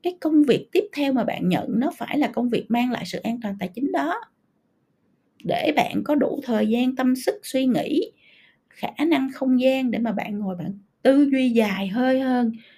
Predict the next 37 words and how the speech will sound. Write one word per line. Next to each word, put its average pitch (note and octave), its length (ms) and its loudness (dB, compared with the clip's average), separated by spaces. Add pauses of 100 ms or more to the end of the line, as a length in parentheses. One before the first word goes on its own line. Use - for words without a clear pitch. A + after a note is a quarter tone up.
(140)
cho A#3+ 280 -4
cái D4 120 -2
hành G#3 260 -4
trình F3 120 -4
sự - 160 -8
nghiệp G3 240 -8
tiếp D4 180 -8
theo A3 180 -8
của - 140 -14
mình. F#3+ 280 -4 (920)
Ha, G#3 300 -8 (460)
thì F3+ 140 -12
cái G#3+ 100 -6
đó G#3+ 260 -4
là G#3+ 220 -4 (840)
những A#3+ 360 -4
cái A#3+ 480 0 (320)
chia A#3+ 220 2
sẻ - 540 -2 (560)
dựa E3+ 500 2
trên B3+ 220 2
những G#3 200 0
cái - 160 2
gì G#3 200 2
mà F#3 220 -2
Phi G#3 120 -6
Vân G#3 340 -4 (100)
hiểu D#4+ 360 2
được B3 260 6 (480)
từ F#3+ 260 -2
cái, C4+ 340 0 (840)
cái, A#3 280 -4
cái B3 120 -4
lá B3 160 -4
thư A3+ 320 2
của F#3+ 60 -4
bạn. F#3 280 -6